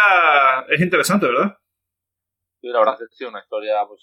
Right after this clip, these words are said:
Speaker 2: eh, que yo no había, no había oído nunca nada parecido.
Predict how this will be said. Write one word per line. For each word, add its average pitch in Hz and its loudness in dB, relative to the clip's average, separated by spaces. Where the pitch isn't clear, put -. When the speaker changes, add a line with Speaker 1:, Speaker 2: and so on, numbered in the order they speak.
Speaker 2:
eh, 92 -16
que 95 -8
yo 98 -2
no 104 0
había, 107 -2
no 104 -4
había 110 2
oído 107 0
nunca 107 -6
nada 107 0
parecido. 123 -10